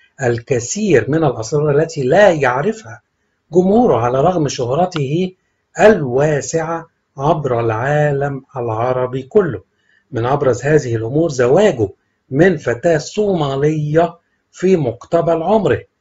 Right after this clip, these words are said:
قبل ارتباطه بالفنانة دلال عبد العزيز. وكشف سمير غانم خلال لقاء سابق على شاشة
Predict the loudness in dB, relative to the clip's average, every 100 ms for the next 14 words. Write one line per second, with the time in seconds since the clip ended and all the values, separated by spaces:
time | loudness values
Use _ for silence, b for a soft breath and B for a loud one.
0 | _ _ _ _ 4 4 4 0 0 -6
1 | 0 0 0 -2 2 0 0 -4 -4 -4
2 | -4 -4 -2 -2 -2 -2 -2 0 -2 -4
3 | -14 -20 _ _ _ _ -6 -2 -2 -2
4 | -6 -6 -2 0 0 -2 -4 -6 -4 -2
5 | 0 -2 -4 -6 -4 -4 -4 -4 -2 -2
6 | 0 -2 -2 -8